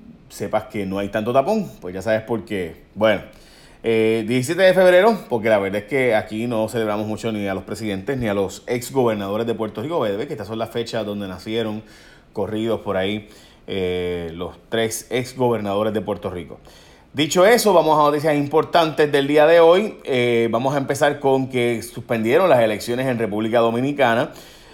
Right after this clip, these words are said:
Eh, para aquellos que dirán, "Bueno, ¿y qué tiene que ver eso con Puerto Rico?". Pues que Puerto Rico piensa plantear en la reforma electoral que se está proponiendo para aprobarse a la carrera, eh, un sistema que pudiera ser parecido con el voto electrónico.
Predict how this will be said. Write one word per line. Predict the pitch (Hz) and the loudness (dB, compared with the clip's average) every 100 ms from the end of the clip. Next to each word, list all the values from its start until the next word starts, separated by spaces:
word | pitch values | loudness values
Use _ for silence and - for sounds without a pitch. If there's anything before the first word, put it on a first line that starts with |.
| - - | -20 -8
Eh, | 104 104 101 | -2 -2 0
para | 110 104 | 2 2
aquellos | 101 110 120 123 | 2 0 0 0
que | 120 | -2
dirán, | 113 107 117 117 107 | 0 0 0 -2 -2
"Bueno, | 123 | -2
¿y | |
qué | 113 | -2
tiene | 107 107 | -4 -2
que | |
ver | 110 | -4
eso | 107 110 | -4 -4
con | 110 | -4
Puerto | 117 110 135 | -2 -2 -2
Rico?". | 202 180 | 0 0
Pues | 127 | -2
que | 117 | -4
Puerto | 104 95 | -6 -6
Rico | 104 123 | -4 -2
piensa | 127 127 135 | -2 -4 -2
plantear | 135 127 127 117 | -2 -2 -2 -2
en | 120 | 0
la | 110 | -2
reforma | 104 107 110 117 | -2 -4 -4 -2
electoral | 117 - 123 120 | -4 -2 -2 -2
que | 131 | -2
se | 107 | -2
está | 110 | -2
proponiendo | 104 117 117 117 123 113 | 0 -2 -2 -2 -2 0
para | 104 95 | 0 0
aprobarse | 98 98 104 127 | -2 -2 -2 0
a | 117 | 0
la | 117 | 2
carrera, | 131 131 117 123 - - - - - | 2 2 2 2 -2 -12 -20 -20 -4
eh, | 117 113 | 0 0
un | 110 | -2
sistema | 143 123 135 139 143 | -4 -4 0 0 0
que | 127 | -2
pudiera | 113 113 117 | -2 0 0
ser | 117 131 | -2 -2
parecido | 131 131 - 131 143 | 0 0 0 -2 -2
con | 127 113 | -2 -2
el | |
voto | 104 104 120 123 117 | -2 -2 0 2 2
electrónico. | 117 113 196 202 127 95 | 0 -2 -2 -2 -2 -6